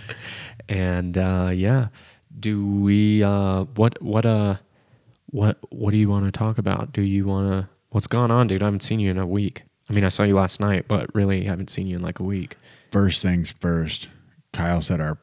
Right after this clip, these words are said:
Speaker 2: podcast is called Recovered A F. That's 'cause we used to talk about recovery. <laughs>
Speaker 1: <laughs> We still do.
Speaker 2: Twelve-step recovery.
Speaker 1: Yeah, there you go.
Speaker 2: And, um,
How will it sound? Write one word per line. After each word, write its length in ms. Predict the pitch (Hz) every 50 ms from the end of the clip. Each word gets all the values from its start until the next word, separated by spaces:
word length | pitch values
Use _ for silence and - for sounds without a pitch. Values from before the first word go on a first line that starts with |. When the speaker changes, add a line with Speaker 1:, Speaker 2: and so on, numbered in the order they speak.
| _ -
Speaker 2:
podcast 560 | - 80 - 160 156 - 165 151 147 - -
is 100 | 76 73 73 71 - -
called 260 | - - 85 80 -
Recovered 480 | 76 76 - - - 80 - 156 76 -
A 100 | - 151
F. 280 | 76 - - - - - - - - - - - - _ _
That's 200 | - 85 80 -
'cause 360 | - - 82 78 76 71 - - - - - - _ _ _ _ _ _ _ _ _ _ _ _ _ _ _ _ - - - - _ _ _ _ _ _ _ _ -
we 160 | 113 98 92
used 180 | 90 90 87 -
to 80 | 170 160
talk 240 | - - 165 156 -
about 280 | 156 156 151 147 - 143
recovery. 520 | 160 156 - 160 175 165 147 151 147 - - - - - - - 123 113
<laughs> 400 | - - 95 - - - 170 131
Speaker 1:
<laughs> 460 | - - 139 - - - - - -
We 80 | - 127
still 220 | - - - 123 110 123
do. 160 | - 104 98 92 - _ - - - - - 135 143 - - - - - - - -
Speaker 2:
Twelve-step 580 | - 107 104 98 90 80 - - 87 85 -
recovery. 560 | 82 82 80 - 90 82 80 - - - 160 160
Speaker 1:
Yeah, 280 | 101 95 95 92 90
there 160 | - 82 85 90
you 100 | - -
go. 140 | - - -
Speaker 2:
And, 400 | 113 90 87 85 82 - - 156
um, 760 | 160 - 78 - 151 151 151 151 147 147 147 147 147 143 147